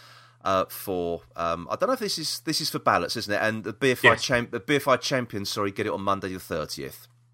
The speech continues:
Speaker 2: Yeah.
Speaker 1: So the ballot will close on Friday the fourth of October, and then entrants will be notified on Monday the seventh.
Speaker 2: Yeah, it's been pretty standard for all the
Speaker 1: It has,
Speaker 2: B F I
Speaker 1: hasn't it?
Speaker 2: Doctor Who stuff
Speaker 1: Yeah,
Speaker 2: since
Speaker 1: yeah.
Speaker 2: the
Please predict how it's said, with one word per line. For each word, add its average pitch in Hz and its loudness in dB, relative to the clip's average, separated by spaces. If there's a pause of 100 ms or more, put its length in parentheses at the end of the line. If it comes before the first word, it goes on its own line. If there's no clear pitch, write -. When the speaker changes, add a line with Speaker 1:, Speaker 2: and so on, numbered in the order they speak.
(380)
Speaker 2:
Yeah. 95 4 (160)
Speaker 1:
So - -2
the 92 0
ballot 101 4
will 92 -8
close 95 -2
on 95 -8
Friday 113 -2
the 107 -10
fourth - -8
of - -14
October, 131 2 (400)
and 113 -6
then 113 -4
entrants 120 -8
will 104 -18
be 110 -6
notified 110 -2
on 98 -8
Monday 95 -4
the 87 -10
seventh. - -8 (400)
Speaker 2:
Yeah, - -6
it's - -8
been 113 2
pretty 117 4
standard 98 2
for - -6
all 90 -2
the 85 -2 (140)
Speaker 1:
It 110 0
has, 95 2
Speaker 2:
B 101 -2
F 95 6
I 92 10
Speaker 1:
hasn't 90 0
it? 95 -2
Speaker 2:
Doctor - -6 (100)
Who 92 2
stuff 90 -2
Speaker 1:
Yeah, 80 0
Speaker 2:
since - 0
Speaker 1:
yeah. 98 2
Speaker 2:
the 92 0